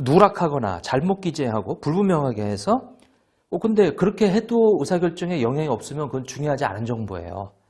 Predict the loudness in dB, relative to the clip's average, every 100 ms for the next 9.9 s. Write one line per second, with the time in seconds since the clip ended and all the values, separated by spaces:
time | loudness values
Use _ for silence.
0 | _ _ _ _ _ -14 -8 -4 -2 -2
1 | -4 -6 -4 -2 -4 -6 -2 0 2 2
2 | 4 4 0 -12 -8 2 4 4 2 2
3 | 4 2 0 -2 -2 -2 -2 0 0 0
4 | -4 -2 -2 -4 -6 -20 -20 _ -4 0
5 | 2 0 -2 -4 -2 -2 0 0 -2 -2
6 | -4 -2 -2 0 -2 -2 0 0 -2 -4
7 | 0 2 2 2 0 0 -2 -6 -6 -4
8 | -4 -4 -12 _ _ _ _ _ _ -2
9 | 0 2 2 4 4 4 4 2